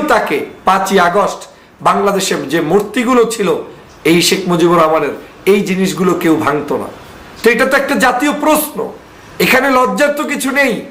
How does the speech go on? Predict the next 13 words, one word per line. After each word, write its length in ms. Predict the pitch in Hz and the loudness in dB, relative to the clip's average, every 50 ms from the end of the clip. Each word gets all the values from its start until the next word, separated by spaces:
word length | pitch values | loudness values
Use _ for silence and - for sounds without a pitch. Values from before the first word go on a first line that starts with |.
| - - - - - - | -18 -20 -20 -20 -12 -2
তারা 180 | - 185 208 226 | 0 0 2 2
তো 120 | 220 226 214 | 2 0 0
সঠিক 360 | - - 233 - - 302 302 - | 2 2 0 0 0 -6 -4 -2
কাজটিই 380 | - 220 - - - 185 160 156 151 | -2 -2 -2 -2 -4 -6 -6 -4 -4
করেছে। 280 | 143 139 127 - - - - - - - - - - - | -4 -6 -6 -8 -10 -16 -16 -20 -20 -20 -20 -12 -4 -2
আজকে 220 | - - - 208 202 | -2 0 2 4 4
দেখেন, 340 | 208 202 202 208 220 196 151 - - - - - - - - - | 4 4 2 2 0 0 0 -4 -10 -14 -20 -20 -20 -18 -8 -2
নাহিদের 440 | 147 165 170 180 208 202 214 220 214 | 0 2 2 2 2 4 4 4 2
এবং 180 | 208 202 202 196 | 2 0 -2 -2
আসিফের 380 | 185 175 170 - 220 202 220 208 190 | -2 -4 -4 -4 0 2 2 2 2
এই 60 | 185 | 2
বক্তব্যকে 680 | 175 175 - - - - 214 190 185 220 214 220 214 - - - - - - - - - | 0 -2 -4 -4 -2 -2 0 0 0 -2 0 0 0 0 0 -6 -10 -16 -20 -12 -4 -2
আমাদের 360 | 156 165 190 202 202 202 | 0 2 2 2 2 2